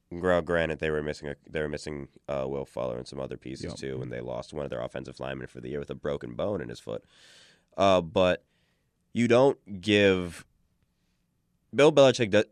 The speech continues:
Speaker 1: rarely makes those same mistakes twice, and if he does,
Speaker 2: Yeah.
Speaker 1: and if he does, they're complete, you know,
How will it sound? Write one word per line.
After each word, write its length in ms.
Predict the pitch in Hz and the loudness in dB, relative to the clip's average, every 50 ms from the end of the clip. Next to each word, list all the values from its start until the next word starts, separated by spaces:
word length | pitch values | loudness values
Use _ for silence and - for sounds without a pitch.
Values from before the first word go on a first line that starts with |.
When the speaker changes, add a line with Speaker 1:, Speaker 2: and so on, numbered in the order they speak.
| _ - | _ -12
Speaker 1:
rarely 560 | 90 92 95 95 101 101 101 101 101 101 98 | -8 -4 0 4 6 6 6 6 4 4 2
makes 280 | 92 90 90 85 - - | 2 2 2 2 0 0
those 160 | 92 87 - | -2 -2 -2
same 320 | - - 90 87 87 85 80 | -2 -2 0 0 0 0 -2
mistakes 460 | - - - - 80 76 71 - - | -6 -8 -6 -4 -4 -4 -6 -10 -14
twice, 460 | - - - 80 78 62 - - - | -16 -12 -8 -6 -6 -4 -6 -6 -4
and 100 | 101 107 | -2 -2
if 100 | 107 - | -2 -2
he 100 | 117 107 | -2 -2
does, 240 | 95 98 101 104 104 | 2 2 4 4 2
Speaker 2:
Yeah. 160 | 104 104 104 | 0 -2 -2
Speaker 1:
and 100 | 113 120 | 0 0
if 120 | 120 120 127 | 0 0 0
he 80 | 123 | 0
does, 240 | 107 107 110 110 95 | 2 2 2 2 0
they're 80 | 104 95 | -2 -4
complete, 640 | - 104 101 92 - - 113 113 113 107 101 - - | -2 -4 -6 -6 -8 -6 -4 -2 -2 -2 -2 -4 -4
you 100 | 110 104 | -2 -2
know, 300 | 90 85 80 76 78 | 0 0 0 -2 -4